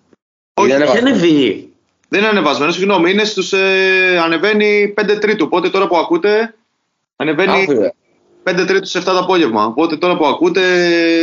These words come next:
Speaker 1: υπάρχει, θα το ακου-, θα το μπορείτε να το ακούσετε.
Speaker 2: Αυτό, έτσι, από καινούρια φρέσκα νέα. Ε, νομίζω ήρθε η ώρα να πούμε λίγο και για το merch και για το event.
Speaker 3: Βάλε ένα κομμάτι πρώτα.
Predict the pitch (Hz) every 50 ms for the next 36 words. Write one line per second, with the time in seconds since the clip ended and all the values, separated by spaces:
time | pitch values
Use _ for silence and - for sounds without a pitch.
0 | 165 165 165 165 - 170 175 170 170 - 131 120 117 113 113 110 110 110 110 107
1 | 110 _ _ _ _ _ _ _ - - - - _ _ _ _ _ _ _ _
2 | - - - - - - - - - 139 127 139 123 - - - - 143 - 139
3 | 139 151 160 151 165 151 151 139 147 147 143 - - 98 90 90 _ _ _ _
4 | _ _ _ _ _ _ _ _ _ _ _ _ _ _ _ _ _ _ _ -
5 | 131 - - - 233 214 185 156 143 143 135 131 131 127 127 - - 107 117 127
6 | 123 120 117 113 - 127 117 117 120 123 120 110 110 104 - 117 113 110 - 104
7 | 98 101 101 104 107 117 139 156 - - - 139 147 151 151 151 151 151 147 -
8 | - 151 165 180 208 220 233 240 240 - - 240 226 226 220 208 202 208 220 214
9 | 202 208 208 208 208 208 185 170 156 - 123 104 98 98 92 95 92 92 - -
10 | 104 104 98 101 101 98 95 92 98 95 92 90 82 78 - - _ _ _ _
11 | _ _ _ _ - - _ _ _ _ _ _ _ _ _ _ _ _ _ _
12 | _ _ _ _ _ _ _ _ _ _ _ _ - 135 131 147 156 170 180 170
13 | 151 135 127 120 110 107 107 104 104 101 104 -